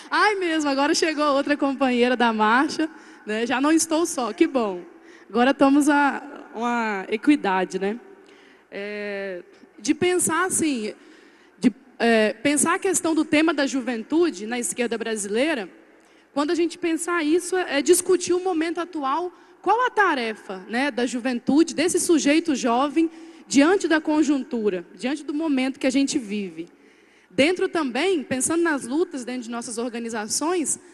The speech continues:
das contradições e das possibilidades que esse período traz pra gente, né? Porque nós não estamos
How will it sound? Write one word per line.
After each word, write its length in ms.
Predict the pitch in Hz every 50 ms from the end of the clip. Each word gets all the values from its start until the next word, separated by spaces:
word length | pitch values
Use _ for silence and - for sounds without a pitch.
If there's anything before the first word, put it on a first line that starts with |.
| - - - -
das 200 | - 277 277 -
contradições 1000 | - 349 339 320 339 339 349 262 311 302 - - - 262 254 277 330 349 349 294
e 60 | 302
das 180 | 233 302 311 -
possibilidades 1040 | - - 330 349 - - 349 359 330 359 311 233 254 254 269 302 - 339 311 294
que 140 | 349 - 320
esse 320 | 294 311 370 392 - 403
período 720 | 370 - 370 370 339 302 240 262 285 320 - 359 359 359 - - - - - - - -
traz 300 | - 277 285 320 - -
pra 180 | - 381 403
gente, 400 | 330 247 277 240 226 233 - - 214
né? 120 | 208 214
Porque 260 | - - 233 - -
nós 220 | 254 254 269 262 240
não 180 | 269 302 370
estamos 600 | 370 - - 269 269 277 294 330 302 - - -